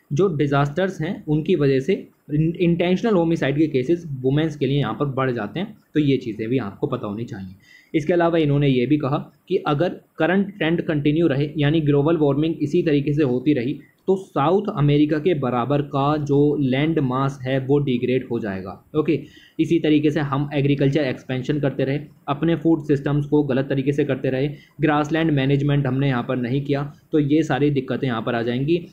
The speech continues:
जितने भी क्लाइमेट इंड्यूस्ड डिस्टर्बेंसेस होंगे उसकी वजह से हमारी जो फूड सप्लाई डिसरप्शन होगा, हम और ज़्यादा एग्रीकल्चर प्रोडक्शन करेंगे, और ज़्यादा लैंड डिग्रेडेशन यहाँ पर होगा। तो यही बताया गया है कि इस,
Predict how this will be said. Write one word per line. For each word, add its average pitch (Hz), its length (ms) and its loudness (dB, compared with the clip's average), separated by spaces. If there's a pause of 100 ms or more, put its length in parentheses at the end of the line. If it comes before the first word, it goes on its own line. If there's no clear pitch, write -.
(140)
जितने 156 340 2
भी 165 160 2
क्लाइमेट 160 500 2
इंड्यूस्ड 147 480 2
डिस्टर्बेंसेस 135 600 0
होंगे 135 300 0 (240)
उसकी 147 240 0
वजह 143 220 2
से 151 140 0
हमारी 139 360 0
जो 147 140 2 (100)
फूड 147 200 2
सप्लाई 135 340 -2
डिसरप्शन 131 440 -4
होगा, 131 320 0 (240)
हम 156 320 -4
और 170 180 4
ज़्यादा 151 260 0
एग्रीकल्चर 143 440 2
प्रोडक्शन 143 420 -2
करेंगे, 139 360 0 (220)
और 175 220 2
ज़्यादा 165 220 2
लैंड 147 300 4
डिग्रेडेशन 135 600 0
यहाँ 127 180 0
पर 120 140 -4
होगा। 143 320 0 (200)
तो 156 340 -2
यही 156 260 2
बताया 143 280 0
गया 127 180 0
है 147 140 -2 (340)
कि 165 80 4
इस, 151 260 2